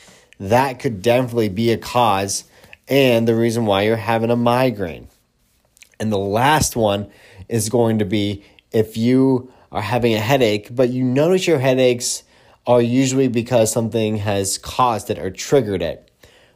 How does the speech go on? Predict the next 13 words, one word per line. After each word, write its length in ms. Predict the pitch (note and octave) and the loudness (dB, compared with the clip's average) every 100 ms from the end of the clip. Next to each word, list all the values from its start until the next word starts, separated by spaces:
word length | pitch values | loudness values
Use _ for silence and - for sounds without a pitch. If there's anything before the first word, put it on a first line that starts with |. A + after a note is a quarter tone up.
| - | 0
One 140 | B2 | 2
of 80 | C3 | 2
the 80 | A2+ | 0
best 400 | F#2 - C#3 C#3+ | 0 2 2 0
examples 580 | C3+ B2 F3 F#3+ B2+ A2 | -2 2 2 2 -2 -2
of 140 | F#2+ | 0
this 380 | G2+ G2 - - _ _ _ - | 0 0 -2 -12 _ _ _ 0
is 420 | A2+ G#2+ G#2 F#2+ - | 2 4 2 0 -2
a 80 | |
really, 440 | G#2+ G#2 B2+ D#3 D#3 | -2 0 4 4 2
really 300 | A#2+ C3 B2 | 2 4 2
bright 580 | F#2 G#2 G#2+ A#2+ C#3 G#2+ | 0 0 2 4 2 -4
light 600 | F#2 G2+ B2+ F3 - | -6 -2 -2 -2 -6